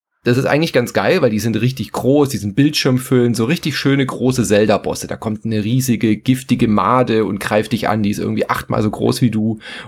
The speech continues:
Und dann musst du erstmal rausfinden, wo ist die Schwachstelle. Dann haust du da drauf, dann kippt der Boss um und dann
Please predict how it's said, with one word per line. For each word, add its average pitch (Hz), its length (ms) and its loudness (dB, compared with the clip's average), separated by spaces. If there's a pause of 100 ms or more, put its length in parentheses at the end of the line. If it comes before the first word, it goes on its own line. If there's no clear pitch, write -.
Und 113 100 -2
dann 110 80 4
musst 123 180 2
du - 60 0
erstmal 104 260 0
rausfinden, 113 640 0
wo 107 140 2
ist 107 120 -4
die 127 60 2
Schwachstelle. 117 640 0
Dann 107 180 0
haust 113 220 -2
du 113 40 0
da 110 100 2
drauf, 113 400 0
dann 101 160 -2
kippt 131 200 -4
der 110 100 2
Boss 113 200 -2
um 120 220 -2
und 110 100 -2
dann 110 240 -2